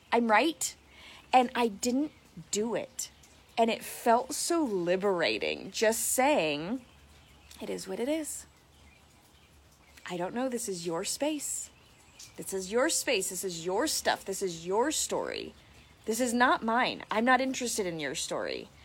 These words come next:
And I actually physically said that a few times. "I'm not interested in your story. If you wanna change your story, I can help you do that." Because they were asking for help. And I said, "I can, if you want to change your story, I can help you change your story.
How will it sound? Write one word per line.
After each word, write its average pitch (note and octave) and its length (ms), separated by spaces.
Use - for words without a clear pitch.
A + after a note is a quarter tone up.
And B3+ 100
I C4+ 200
actually F4+ 320
physically B3+ 500
said G3 220
that E3+ 100
a - 60
few - 180
times. - 380
"I'm A3+ 100
not C4 160
interested B3+ 480
in E3+ 140
your D#3 140
story. F2+ 500
If G3 120
you A#3+ 100
wanna C#4+ 160
change C#4 440
your G3 100
story, D#3+ 680
I G3 80
can G3 160
help G3+ 240
you F3+ 80
do F3+ 180
that." - 320
Because B3+ 240
they C#4 120
were C4 100
asking B3+ 480
for E3+ 180
help. - 300
And F#3 100
I G3 80
said, C#4 220
"I A#3+ 100
can, A#3 220
if A#3+ 120
you A#3 120
want A#3 300
to E4 80
change C4 340
your B3 80
story, D#4 320
I B3+ 100
can B3 140
help - 340
you A3+ 100
change F#3+ 380
your E3+ 80
story. G3+ 460